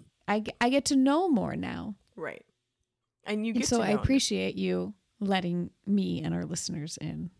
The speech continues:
Speaker 2: Yeah.
Speaker 1: on
Speaker 2: I
Speaker 1: this
Speaker 2: mean,
Speaker 1: secret.
Speaker 2: I can't, I can't be a hundred percent vulnerable because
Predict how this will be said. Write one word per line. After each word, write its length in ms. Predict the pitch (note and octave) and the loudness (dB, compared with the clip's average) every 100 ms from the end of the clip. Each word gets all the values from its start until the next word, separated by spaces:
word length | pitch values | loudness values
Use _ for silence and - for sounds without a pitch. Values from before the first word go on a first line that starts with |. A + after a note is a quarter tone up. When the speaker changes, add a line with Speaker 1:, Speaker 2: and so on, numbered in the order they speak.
| - | -14
Speaker 2:
Yeah. 320 | G#3+ G#3+ G#2+ D3 | -6 -2 -2 0
Speaker 1:
on 100 | F3+ | 2
Speaker 2:
I 60 | |
Speaker 1:
this 60 | A#3 | 2
Speaker 2:
mean, 140 | B3 | 2
Speaker 1:
secret. 160 | A#3 G#3 | 2 6
Speaker 2:
I 120 | G#3 | 6
can't, 560 | A#3 - C4+ A#3 A3 - | 4 -6 -4 -2 -4 -4
I 120 | - G#3 | -4 -4
can't 640 | - A#3 G#3 - E3 E3 | -4 -4 -4 -6 -10 -8
be 360 | F3 E3 E3 - _ _ | -6 -4 -6 -8 _ _
a 100 | - | -6
hundred 600 | F3+ - G#3 G#3 A3+ C4 A#3+ | -4 -4 -4 -2 -2 -4 -4
percent 580 | - B3 - A#3+ A#3+ G#3+ | -6 -6 -4 -4 -4 -4
vulnerable 760 | G#3+ A#3 B3 B3+ A#3 B3+ C4+ | -4 -2 -2 -4 -4 -4 -4
because 560 | A#3 D#3 - D3 D3+ | -6 -10 -8 -8 -10